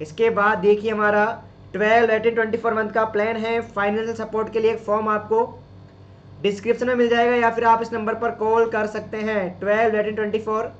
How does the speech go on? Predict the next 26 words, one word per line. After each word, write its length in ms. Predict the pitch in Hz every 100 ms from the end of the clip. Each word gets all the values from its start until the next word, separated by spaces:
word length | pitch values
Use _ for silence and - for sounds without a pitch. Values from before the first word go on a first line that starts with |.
| - - - -
India's 460 | 180 214 226 226 226
biggest 420 | 208 220 220 208
weekly 320 | 208 208 226
scholarship 440 | 220 214 220 226 226
test, 280 | 214 214
enroll 280 | 202 202 214
करो 140 | 220 220
यहाँ 160 | 214
पर। 280 | 214 220 226 - - - -
फ़ोर 220 | 202 226
करोड़ 240 | 226 220 220
तक 160 | 220
का 80 | 220
स्कॉलरशिप 420 | 214 226 214 240 -
पूल 180 | 226 226
है, 240 | 214 226
वन 240 | 190 202 202
to 120 | 226
थ्री 120 | 214
को 120 | 220 220
वन 240 | 202 208
ईयर 220 | 214 226
नीट 240 | 202 214 214
यूजी 180 | 208 214
प्लस 200 | 208 208
सब्सक्रिप्शन, 500 | 208 214 208 220